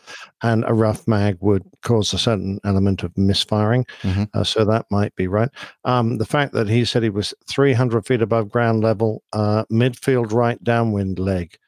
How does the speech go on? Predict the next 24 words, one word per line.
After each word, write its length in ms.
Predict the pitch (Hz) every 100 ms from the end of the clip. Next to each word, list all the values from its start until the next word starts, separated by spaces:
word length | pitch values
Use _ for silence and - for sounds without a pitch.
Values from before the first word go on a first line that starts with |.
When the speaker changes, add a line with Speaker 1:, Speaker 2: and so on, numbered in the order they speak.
| _ _ _ -
Speaker 2:
So, 520 | - 120 107 107 110 _ _ _ -
Speaker 1:
Mm-hmm. 40 | 104
Speaker 2:
uh, 40 | 104
that's 480 | 104 123 - - -
halfway 420 | 101 135 143 139 127
down 380 | 120 113 110
the 100 | 110 110
runway 520 | 117 113 113 113 117
on 160 | 131 120
the 100 | 117
downwind 440 | 110 104 101 101 98
leg. 260 | 95 90 -
So 480 | - 104 101 98 101 _
still 340 | - - 120 113
traveling 680 | - 110 107 104 98 107 95
down 380 | 110 110 107
in 120 | 104 107
order 200 | 107 92
to 120 | 98
turn 320 | - - 113
around 320 | 107 110 107 101
and 140 | 104
land. 340 | 110 98 82 -
Uh, 180 | 95